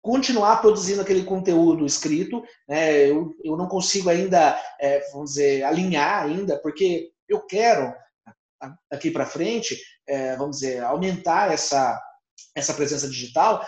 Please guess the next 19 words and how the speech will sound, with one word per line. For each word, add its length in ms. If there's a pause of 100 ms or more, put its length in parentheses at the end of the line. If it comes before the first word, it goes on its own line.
(260)
em 80
vários, 720 (460)
em 200
vários 460
âmbitos, 460
né? 200
Então, 340 (280)
entrar, 520
eu 80
já 200
fiz 460
lá 200
uma, 400
um, 380
um, 260
um, 540 (500)
um 40
perfil 500 (680)
profissional 840